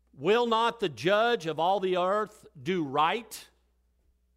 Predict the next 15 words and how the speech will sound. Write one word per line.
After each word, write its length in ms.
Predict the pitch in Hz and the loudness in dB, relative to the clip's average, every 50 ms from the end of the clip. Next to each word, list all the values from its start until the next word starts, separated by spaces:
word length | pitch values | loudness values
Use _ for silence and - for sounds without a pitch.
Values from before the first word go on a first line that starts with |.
| _ _ _ _ _ _ - _ _ _ _ _ _ _ _ _ | _ _ _ _ _ _ -20 _ _ _ _ _ _ _ _ _
He 120 | _ 143 151 | _ -10 -8
says, 260 | - - 196 175 147 | -4 -4 -4 -2 -2
"Of 160 | 202 170 - | -4 -4 -4
course, 400 | - 196 254 254 247 220 - - | 0 2 4 4 4 2 0 -2
the 120 | 190 196 | -2 -2
righteous 680 | 180 175 202 220 226 226 214 - - 208 175 - - - | 0 2 2 2 2 0 -2 -4 -2 -2 -2 -2 -4 -4
will 140 | 165 185 185 | -4 -2 0
not 240 | 190 202 202 190 175 | 2 2 2 0 0
receive 540 | 170 165 - - - 233 233 220 202 160 | -4 -6 -4 -4 -4 -2 -2 -2 -4 -4
the 80 | 160 170 | -6 -6
same 360 | - - 202 208 208 190 175 | -4 -2 -2 0 0 -2 -4
judgment 600 | 120 147 208 240 240 233 240 170 180 165 151 - - - _ | -2 2 4 4 4 2 0 -6 -6 -6 -6 -8 -10 -10 _
as 180 | 180 185 185 - | -2 -2 0 0
the 80 | 175 196 | 0 2
wicked." 500 | 196 208 202 196 - 175 147 131 123 | 2 2 0 0 -2 -6 -8 -8 -10